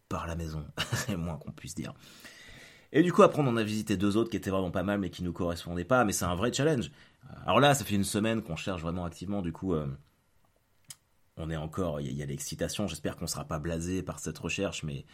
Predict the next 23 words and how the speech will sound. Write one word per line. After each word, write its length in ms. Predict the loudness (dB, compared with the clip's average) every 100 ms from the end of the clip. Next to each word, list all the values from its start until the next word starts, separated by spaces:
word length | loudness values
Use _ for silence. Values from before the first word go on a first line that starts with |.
| -20 -20 -14 -6
mais 80 | -2
c'est 160 | 0
cool, 300 | 6 8 8
c'est 420 | 6 -4 -4 -6 -8 -18 -20 -20 _
de 80 | -4
se 40 |
dire 200 | 0 0
qu'on 180 | 0 -2
a, 240 | -2 -2
on 60 | -6
va 40 | -8
franchir 500 | -6 -2 0 0 -2
cette 180 | -4
étape 300 | -4 -4 -4
supplémentaire, 920 | -4 -2 0 2 0 0 -2 -4 -6 -10
de 60 | -4
me 60 | -4
dire, 120 | -4
genre, 200 | -6 -4
une 240 | -4 -2
maison, 300 | -2 -4 -6 -10 _ -18
ça 120 | -16
serait, 440 | -12 -12 -12 -14